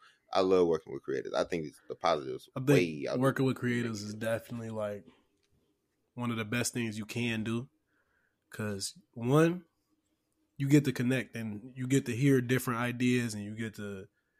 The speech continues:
Speaker 2: take in, like, so much knowledge from other people. You can soak in so much information from other people rather than just talking to yourself, like you had said. Like,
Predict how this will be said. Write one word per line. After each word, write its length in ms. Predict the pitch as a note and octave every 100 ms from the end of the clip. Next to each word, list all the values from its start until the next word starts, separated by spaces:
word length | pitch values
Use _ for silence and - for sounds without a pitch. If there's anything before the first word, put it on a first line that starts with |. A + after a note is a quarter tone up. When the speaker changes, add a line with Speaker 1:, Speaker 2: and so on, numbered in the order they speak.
| _ _ _ -
Speaker 2:
take 300 | - C#3+ C#3
in, 480 | C#3 B2+ B2+ B2 A2 _ _ _ _ _ _ _ _ B2
like, 280 | A#2 G#2
so 260 | - - D3
much 260 | C#3 A#2 B2
knowledge 420 | B2+ B2 G#2+ -
from 140 | A#2
other 180 | A#2 A2+
people. 220 | A#2+ G#2
You 80 | B2+
can 100 | B2+
soak 300 | - C#3 C3
in 160 | C3 A#2+
so 180 | - B2+
much 420 | A#2 G2+ - - _ _ _ _ -
information 680 | C#3 B2+ B2 C#3 C3 A#2+ A2
from 140 | A#2+
other 180 | A#2+ A#2
people 380 | - B2 G2+ G2+ _ _ _ -
rather 240 | C3 B2
than 160 | A#2 A2+
just 180 | A#2 -
talking 500 | B2 A#2 A2+ A2 B2 -
to 100 | B2+
yourself, 360 | A#2 - C3 A#2+
like 180 | G#2+
you 120 | C#3 B2+
had 200 | G#2+ G2+
said. 240 | G#2+ G2
Like, 260 | G2+ G2